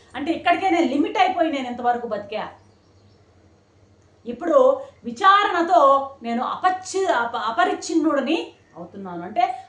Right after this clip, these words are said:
అపరిచ్ఛిన్నుడు అంటే ఈ పరిచ్ఛిన్నత పోతోంది. నేను ఈ లిమిటేషన్ నుంచి బయటకు వచ్చి నేను వ్యాపిస్తున్నాను, సర్వవ్యాపకం అవుతున్నాను. నిరాకారాన్ని నేను, నిరాకారానికి సర్వవ్యాపకత్వం ఉంటుంది, మొత్తం వ్యాపించి వేస్తున్నా నేను.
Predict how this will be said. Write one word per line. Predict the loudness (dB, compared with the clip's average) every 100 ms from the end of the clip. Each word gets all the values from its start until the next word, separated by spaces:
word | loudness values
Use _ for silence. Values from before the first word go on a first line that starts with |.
| -6
అపరిచ్ఛిన్నుడు | 0 2 0 -4 2 4 4
అంటే | 2 -2
ఈ |
పరిచ్ఛిన్నత | -2 -4 -4 -6 -6 -6 -6 2
పోతోంది. | 2 4 2 2 -2 -6 _ -6
నేను | 2 6
ఈ | 6
లిమిటేషన్ | 4 0 -2 -4 -4
నుంచి | -2 -2
బయటకు | 0 0 -2 -4 -4
వచ్చి | -4 -2 -2
నేను | -2
వ్యాపిస్తున్నాను, | 0 0 -2 -6 -4 -2 -2 -8 -14 _ _ _ _ _ _ -4
సర్వవ్యాపకం | 0 0 0 0 0 -2 -2
అవుతున్నాను. | -2 0 -4 -4 -6 -4
నిరాకారాన్ని | 2 2 2 2 4 2 0 -4
నేను, | -4
నిరాకారానికి | -4 0 2 4 4 4 0 -4
సర్వవ్యాపకత్వం | -6 -2 0 0 -2 -8 -8 -8
ఉంటుంది, | -8 -8 -10 -10 -14 _ -2
మొత్తం | -2 -2 -6 -2 0
వ్యాపించి | 0 -2 -4 -8 -6
వేస్తున్నా | -6 -6 -8 -8
నేను. | -8 -10 -10